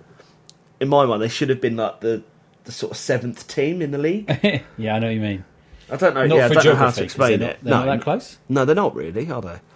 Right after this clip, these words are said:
Speaker 2: No.
Speaker 1: They're not. Um, but next week, uh, we've got Arsenal, Liverpool's the, the, the big game, really.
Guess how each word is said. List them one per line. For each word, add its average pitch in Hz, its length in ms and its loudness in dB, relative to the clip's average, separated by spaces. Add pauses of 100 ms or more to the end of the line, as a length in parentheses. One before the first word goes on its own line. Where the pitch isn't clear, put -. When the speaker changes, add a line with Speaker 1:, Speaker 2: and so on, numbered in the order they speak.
Speaker 2:
No. 104 260 -10 (220)
Speaker 1:
They're 123 100 0
not. 120 260 0 (680)
Um, 127 300 0
but 127 160 -6
next 170 260 -2
week, - 460 0 (260)
uh, 117 680 0
we've 113 240 -8
got 120 300 2
Arsenal, 123 380 0
Liverpool's 127 560 -2
the, 117 80 -8
the, 107 200 -6 (180)
the 110 100 -10
big - 360 -6
game, 123 340 -2
really. 135 420 -2